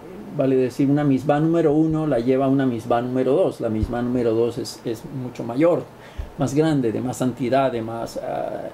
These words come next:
eh, respeto, de más, ah, responsabilidad. Entonces, eso es lo que, lo que nos acostumbramos en el judaísmo, que nunca nos quedamos en el mismo lugar, siempre vamos a estar nosotros avanzando, ¿sí?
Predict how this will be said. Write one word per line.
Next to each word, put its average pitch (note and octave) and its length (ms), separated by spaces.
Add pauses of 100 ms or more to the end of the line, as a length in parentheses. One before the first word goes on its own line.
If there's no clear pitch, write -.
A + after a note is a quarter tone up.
eh, C#3+ 240
respeto, C3+ 560
de A#2+ 140
más, B2 460
ah, B2+ 280
responsabilidad. B2+ 880 (360)
Entonces, B2 360
eso C#3 300
es C3 40
lo C3 280
que, A2 320 (360)
lo A#2+ 160
que B2 180
nos A#2 140
acostumbramos C3+ 640
en B2+ 120
el A#2+ 40
judaísmo, C3+ 560
que A2+ 200 (680)
nunca G3+ 320
nos F3+ 160
quedamos C#3+ 420
en C3+ 80
el A#2+ 80
mismo C3 240
lugar, C#3 340
siempre C3+ 300
vamos C3 300
a B2+ 40
estar A#2+ 380
nosotros B2+ 540 (100)
avanzando, A#2 680 (500)
¿sí? C#3 200